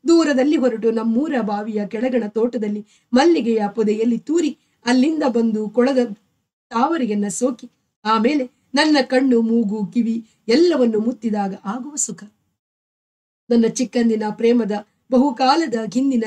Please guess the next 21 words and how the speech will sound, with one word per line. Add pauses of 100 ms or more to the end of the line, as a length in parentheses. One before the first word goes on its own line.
ಜ್ಞಾಪಕದಿಂದ
ನನಗೆ
ಉಂಟಾಗುತ್ತದೆ. (340)
ಅಂತಹ
ಜ್ಞಾಪಕವನ್ನು
ದೇವರು (240)
ಎಲ್ಲರ (100)
ಪಾಲಿಗೂ
ಕೊಡಲಿ. (440)
ಇದನ್ನೆಲ್ಲ
ಬರೆಯುತ್ತಾ
ನಾನು
ನಮ್ಮಾಕೆಯ
ಕುರಿತು, (220)
"ನಾನು
ನಿನಗೆ (300)
ಮೆಕ್ಲವ್ (100)
ಮಾಡುವುದಿಲ್ಲವೇ?"
ಎಂದು
ಕೇಳಿದೆ. (400)
"ಹಾಗೆಂದರೇನು?"